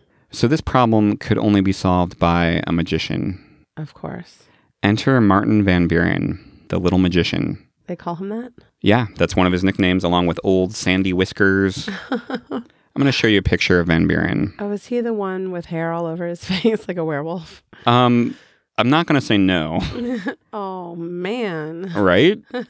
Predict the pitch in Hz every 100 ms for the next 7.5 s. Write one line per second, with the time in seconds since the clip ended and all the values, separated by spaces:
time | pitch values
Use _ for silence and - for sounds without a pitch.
0 | 320 131 160 156 143 127 117 110 107 110
1 | 82 80 92 98 101 104 101 85 90 87
2 | 78 82 - 87 92 110 214 247 185 120
3 | - 160 - 107 - 117 - 196 - 87
4 | 90 139 233 233 233 269 294 214 185 180
5 | - 196 220 208 - 233 233 226 254 415
6 | - - 151 180 233 135 - 294 - _
7 | _ - 156 247